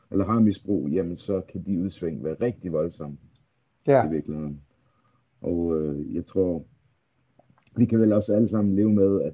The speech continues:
Speaker 1: det, det findes i en periode, hvor nogen er under særligt meget pres, eller det kunne være endda være en graviditet, eller et eller andet, hvor nogen har, der kan man jo også have nogle store følelsesmæssige udsving, men det er i en meget afmålt periode,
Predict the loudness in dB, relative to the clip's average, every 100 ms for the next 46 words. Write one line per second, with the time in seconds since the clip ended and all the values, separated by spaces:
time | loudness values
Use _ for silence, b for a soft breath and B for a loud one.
0 | -4 -4 -4 -8 _ _ _ _ 0 2
1 | 6 6 6 0 0 0 4 4 4 0
2 | 0 0 2 0 0 2 0 -2 -8 -2
3 | 0 0 -2 -4 -6 -4 -4 -4 -10 -12
4 | -12 -12 _ _ _ -4 2 2 2 2
5 | 0 -2 -6 -4 -4 -4 -4 -2 0 0
6 | -2 -2 0 0 -2 -4 -6 -6 -4 -4
7 | -6 -8 -10 -18 -20 -8 -6 -2 0 0
8 | 0 -6 -6 -8 -6 -4 -4 -6 -8 -8
9 | -10 -12 -10 -8 -10 -8 -10 -10 b b
10 | b b 0 4 8 8 8 2 -2 _
11 | -2 0 2 0 -2 -4 -4 -4 -6 -4
12 | -4 -4 -6 -8 -6 -6 -8